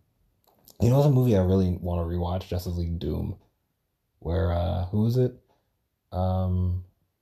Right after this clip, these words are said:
someone stole all, all of, uh, uh, Bruce's, like, contingency plans to take down the Justice League and use it.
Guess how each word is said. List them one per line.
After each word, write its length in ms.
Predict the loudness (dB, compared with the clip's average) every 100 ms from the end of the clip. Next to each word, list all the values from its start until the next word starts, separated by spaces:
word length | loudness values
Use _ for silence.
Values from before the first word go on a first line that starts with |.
| _ _ _ _
someone 520 | -6 0 2 2 2 -2
stole 460 | -8 -4 0 0
all, 340 | 0 0 -2 -4
all 320 | -4 0 0
of, 80 | 0
uh, 600 | -2 -4 -6 -10 -16 -8
uh, 260 | -4 -4 -4
Bruce's, 640 | -2 -2 -2 -2 -2 -2
like, 200 | -2 -4
contingency 560 | -4 -2 0 0 0 -2
plans 380 | 0 0 -2 -4
to 80 |
take 180 | -4 -2
down 140 | -2 0
the 60 |
Justice 260 | -2 -2 -2
League 220 | -2 -2
and 180 | -2 0
use 240 | 0 0
it. 180 | -2